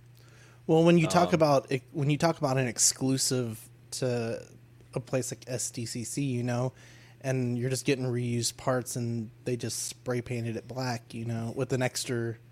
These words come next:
Speaker 1: weapon.
Speaker 2: Yeah, right. It, and yeah, it's, it seems like it's pretty easy redo.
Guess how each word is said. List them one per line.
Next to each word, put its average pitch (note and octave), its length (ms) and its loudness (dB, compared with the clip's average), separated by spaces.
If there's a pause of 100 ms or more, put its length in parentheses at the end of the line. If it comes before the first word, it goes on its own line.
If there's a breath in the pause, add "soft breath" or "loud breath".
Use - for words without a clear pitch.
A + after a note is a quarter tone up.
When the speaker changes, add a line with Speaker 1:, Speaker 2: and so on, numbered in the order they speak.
(640 soft breath)
Speaker 1:
weapon. A#2+ 520 -2 (3250 soft breath)
Speaker 2:
Yeah, G#2 320 4 (180)
right. F#2+ 260 2 (180)
It, C3+ 260 2 (160)
and A2 280 -2
yeah, G2+ 200 2
it's, G2 320 -4
it C#3+ 100 -4
seems G3+ 300 -2
like E3 140 4
it's A#2 160 2
pretty B2 460 -2
easy G#2+ 420 -2
redo. A#2 580 -2